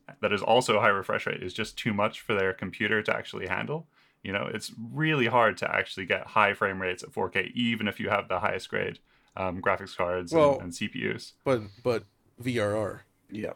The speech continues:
Speaker 2: kinda saves the day, right? And it's
Speaker 1: True,
Speaker 2: better to
Speaker 1: yeah.
Speaker 2: have that as an option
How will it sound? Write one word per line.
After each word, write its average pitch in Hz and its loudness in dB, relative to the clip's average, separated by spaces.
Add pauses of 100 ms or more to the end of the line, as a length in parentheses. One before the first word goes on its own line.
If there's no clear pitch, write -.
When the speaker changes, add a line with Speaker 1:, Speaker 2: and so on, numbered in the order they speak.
(140)
Speaker 2:
kinda 107 -2
saves 104 -4
the 101 -10
day, 110 -2
right? 104 -4 (340)
And 113 -6
it's - -10
Speaker 1:
True, - 2
Speaker 2:
better 151 6
to 139 4
Speaker 1:
yeah. - 2
Speaker 2:
have 123 2
that 110 -2
as 107 -6
an 101 -8
option 101 -2